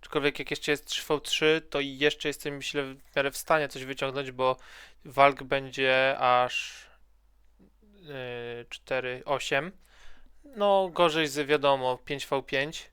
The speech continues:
Całą defensywę pokażę wam w jutrzejszym odcinku. Ale w sumie, żeby tak nie zostawić was z sześciominutowym odcinkiem,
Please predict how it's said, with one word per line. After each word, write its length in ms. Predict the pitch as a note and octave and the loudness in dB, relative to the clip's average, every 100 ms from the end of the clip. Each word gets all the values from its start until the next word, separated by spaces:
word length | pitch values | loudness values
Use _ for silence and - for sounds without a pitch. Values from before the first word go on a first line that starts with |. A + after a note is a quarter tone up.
| _ _ _ _ - - - - | _ _ _ _ -20 -20 -20 0
Całą 240 | F3 E3 | 4 4
defensywę 480 | D#3 E3 D3+ D#3 D3+ | 2 -2 -4 -2 -4
pokażę 360 | D3+ D#3 C3+ B2+ | -2 -2 -2 0
wam 580 | C3 B2+ B2 B2 A#2+ C3 | 0 0 -6 -14 -16 -20
w 160 | B2+ - C3 - C#3 | -20 -20 -20 -18 -16
jutrzejszym 600 | C3 - C#3 B2+ - B2+ | -12 -6 -4 -4 -6 -10
odcinku. 580 | - - B2+ - D#3 E3+ - - - - - - _ - - - | -12 -14 -14 -4 -4 -4 -12 -20 -20 -20 -20 -20 _ -20 -14 -4
Ale 200 | G3+ A3+ | 0 0
w 80 | - | -2
sumie, 380 | - F3 F3+ E3 - - - | -4 -2 -2 -4 -10 -16 -8
żeby 160 | C#3+ C3+ | -8 -4
tak 160 | C3+ D3 | -4 -4
nie 80 | |
zostawić 420 | C3+ - D3 C3+ C3 | -6 -4 -4 -4 -2
was 160 | C3+ | -4
z 300 | C3+ C#3 C#3+ | -2 -4 -2
sześciominutowym 1300 | - D3+ - D3 D3 - - D#3 D#3 D3+ C#3+ D#3 D3+ | -2 -4 -4 -6 -6 -6 -8 -8 -6 -6 -2 -2 -2
odcinkiem, 520 | D3 - D#3 C#3+ E3+ | -8 -8 -8 -2 0